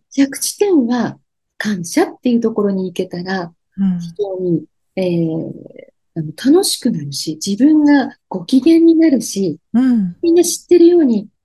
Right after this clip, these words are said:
Speaker 1: ご機嫌になると、起きてくることが変わ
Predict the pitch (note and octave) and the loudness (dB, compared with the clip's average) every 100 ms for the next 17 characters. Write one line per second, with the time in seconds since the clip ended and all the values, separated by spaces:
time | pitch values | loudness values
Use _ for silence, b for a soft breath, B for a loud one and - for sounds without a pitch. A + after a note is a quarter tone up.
0 | _ F#3+ G3 B3+ C4 C#4+ C4+ C#4 B3+ F3 | _ -14 -6 0 4 4 6 4 2 0
1 | - F3+ D#3+ - _ B C#3 C3 B - | -6 -6 -6 -10 _ B -12 -12 B -12
2 | A#3+ - A#3+ F#3 F3+ F3 F3+ G#3 C#4 C#4 | -6 -4 -2 -4 -6 -6 -4 0 0 -2